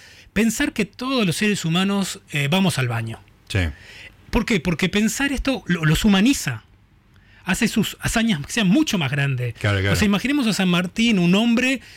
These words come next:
Speaker 1: o todos los habitantes que vivieron en Buenos Aires. No existían las cloacas en Buenos Aires.
Speaker 2: Sí, sí.
Speaker 1: Hasta mil ochocientos setenta. O sea,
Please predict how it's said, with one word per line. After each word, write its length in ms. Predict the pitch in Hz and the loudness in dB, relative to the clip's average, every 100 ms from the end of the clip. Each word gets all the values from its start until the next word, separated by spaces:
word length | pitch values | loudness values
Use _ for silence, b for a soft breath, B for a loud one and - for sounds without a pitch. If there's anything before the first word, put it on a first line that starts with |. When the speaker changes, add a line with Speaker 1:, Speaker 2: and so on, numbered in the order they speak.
| B | B
Speaker 1:
o 260 | - 151 143 | -4 0 0
todos 160 | 208 208 | 0 0
los 140 | 170 | 0
habitantes 380 | 151 151 196 190 | -2 -2 -2 -2
que 80 | 160 | -2
vivieron 160 | 185 | 0
en 20 | |
Buenos 260 | 160 151 - | 0 -2 -2
Aires. 300 | 202 226 - | 0 -2 -2
No 120 | 202 | -4
existían 400 | 226 208 - 285 | -4 -6 -6 -2
las 100 | 202 | -2
cloacas 480 | - 170 226 - 139 | -4 -4 -4 -4 -4
en 80 | 127 | -4
Buenos 300 | 123 117 - | -4 -4 -4
Aires. 200 | 127 120 | -6 -2
Speaker 2:
Sí, 140 | 110 90 | 0 2
sí. 120 | 98 85 B | 0 -2 B
Speaker 1:
Hasta 240 | - - 139 | -6 -2 2
mil 180 | 170 202 | 2 2
ochocientos 220 | 175 135 | 0 -2
setenta. 560 | 127 185 240 214 131 131 | -2 0 0 0 -2 -2
O 60 | |
sea, 300 | - 156 131 | -2 0 -2